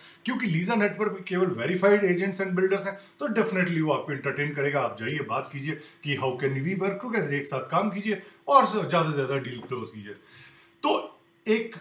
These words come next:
simple words में opportunity ही opportunities हैं, एक दूसरे की help करके पूरा एक network system है, बी टू बी सिस्टम हो जाएगा, जहां पे आप ज्यादा से ज्यादा deal close करेंगे, opportunities मिलेंगी, आपको visibility मिलेगी,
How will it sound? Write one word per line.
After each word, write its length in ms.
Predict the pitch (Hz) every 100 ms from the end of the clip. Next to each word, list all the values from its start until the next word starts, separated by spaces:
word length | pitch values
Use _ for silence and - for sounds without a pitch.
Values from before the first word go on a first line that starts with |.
| -
simple 440 | - 254 277 277 277
words 360 | 220 214 -
में 240 | 196 233 -
opportunity 720 | - 202 196 196 202 202 226
ही 300 | 202 240 247
opportunities 840 | 170 175 175 175 165 180 180 160
हैं, 280 | 160 185 185
एक 260 | 175 185
दूसरे 240 | 170 - 170
की 300 | 175 147 -
help 180 | 170 190 175
करके 240 | - 185
पूरा 280 | 175 160 175
एक 140 | - 123
network 420 | 123 160 196 -
system 320 | 160 - 170
है, 260 | 165 180 180 - -
बी 220 | 110 175
टू 140 | 196 190
बी 180 | 165 156
सिस्टम 360 | 131 - 196
हो 180 | 190 175
जाएगा, 340 | 165 165 175
जहां 280 | 156 139 147
पे 160 | 151 170
आप 340 | 156 165 - - - -
ज्यादा 380 | 110 147 185 233
से 60 | 214
ज्यादा 220 | 202 202
deal 240 | 190 196
close 280 | 180 190 185
करेंगे, 340 | 185 180 190
opportunities 720 | 196 - 135 - 156 185 226 190
मिलेंगी, 360 | 185 190 185
आपको 260 | 180 - 165
visibility 560 | 113 117 131 190 202 196
मिलेगी, 420 | 196 190 190